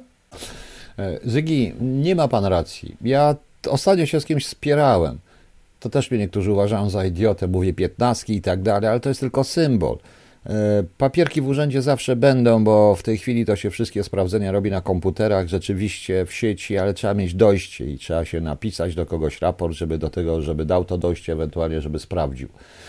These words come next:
No niestety tak jest, a ja to nazywam piętnastki, bo łatwiej. Em, pan pisze: „Mamy dwudziesty pierwszy wiek, prowadzenie wojen w sposób konwencjonalny jest trochę przestarzałe, nic nie wnosi, mistrzami są Chińczycy, bez wystrzału opanowali połowę świata”. E, tak, oczywiście,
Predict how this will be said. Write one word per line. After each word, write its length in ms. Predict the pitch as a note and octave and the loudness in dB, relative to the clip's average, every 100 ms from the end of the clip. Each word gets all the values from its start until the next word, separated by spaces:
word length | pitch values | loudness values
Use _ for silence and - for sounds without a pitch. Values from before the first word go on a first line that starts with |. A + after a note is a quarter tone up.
| - - - | -20 -16 -6
No 160 | F#2+ | 0
niestety 420 | G#2+ G2 A2+ F2+ | 0 2 2 2
tak 240 | F2+ F#2+ A2 | 2 0 2
jest, 420 | G2 D2 - - | 2 2 -4 -4
a 160 | C2+ C#2 | 0 0
ja 100 | D2+ | 0
to 100 | E2+ | -2
nazywam 300 | E2 F#2 E2 | 0 0 0
piętnastki, 500 | F2 - E2 - D#2 | -4 -4 -6 -6 -4
bo 100 | D#2 | -2
łatwiej. 440 | D2 C2+ - F2 - - - - _ | -4 -6 -14 -18 -20 -20 -20 -20 _
Em, 580 | G2 F#2 F#2 F#2+ F#2+ F2+ - | -4 -2 -2 -2 -2 -4 -2
pan 160 | C3 C3 | 0 2
pisze: 260 | D#3 - C#3 | 0 0 0
„Mamy 240 | C3+ C#3 | 2 0
dwudziesty 360 | A2+ C3 - B2 | 2 2 2 0
pierwszy 320 | B2+ A#2+ B2 | -2 0 0
wiek, 200 | C3 A#2+ | 0 0
prowadzenie 480 | G#2+ G#2 F#2+ A2+ F#2+ | 0 0 2 0 0
wojen 240 | A#2 A2 | 0 -2
w 20 | |
sposób 320 | - A2 G2+ | -4 -6 -6
konwencjonalny 640 | - G#2+ G2+ G2 G2+ G#2 G#2+ | -4 -2 -2 -2 -4 -2 -2
jest 120 | F#2 | -2
trochę 200 | G#2+ G2+ | -2 -2
przestarzałe, 600 | F#2 F#2 - F#2 G2 F#2 | -2 -4 -2 -2 0 0
nic 220 | F#2 - | -2 -4
nie 80 | F#2+ | -4
wnosi, 340 | E2 G2 - | -2 -4 -4
mistrzami 400 | G#2 F2+ - G2 | -6 -4 -4 -4
są 180 | F#2 F#2+ | -2 -4
Chińczycy, 420 | - D#2+ G#2 - | -4 -6 -6 -4
bez 180 | F2+ F2 | -2 -2
wystrzału 360 | D#2 - G2 F#2 | -4 -6 -2 -2
opanowali 540 | D#2+ E2+ E2 E2+ F2 | -2 -4 -2 -2 -2
połowę 340 | E2+ E2+ D#2+ E2 | -2 -2 -2 -6
świata”. 460 | - D2+ C#2 A1 - - - - - - | -6 -6 -6 -10 -12 -18 -20 -20 -16 -4
E, 40 | G2 F#2 F#2 F#2 F#2+ | 2 4 4 2 0
tak, 340 | - D#3+ - - | 0 0 0 -4
oczywiście, 720 | A#2 - D#3+ F3 - - G1+ | -4 -4 -6 -6 -6 -10 -10